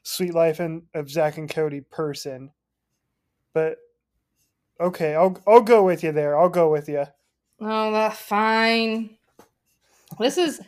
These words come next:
Speaker 2: I think this is sometimes too a little bit,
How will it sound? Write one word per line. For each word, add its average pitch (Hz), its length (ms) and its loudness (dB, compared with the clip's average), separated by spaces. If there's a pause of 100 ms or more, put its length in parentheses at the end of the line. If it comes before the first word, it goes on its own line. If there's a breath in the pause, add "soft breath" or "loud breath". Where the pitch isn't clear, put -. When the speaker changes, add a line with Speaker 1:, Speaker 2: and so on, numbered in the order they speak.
(180 soft breath)
Speaker 2:
I 247 80 2
think 381 180 2
this 392 120 0
is 415 160 4
sometimes 208 580 -2
too 202 380 -2
a 185 100 2
little 208 680 0
bit, 247 380 -4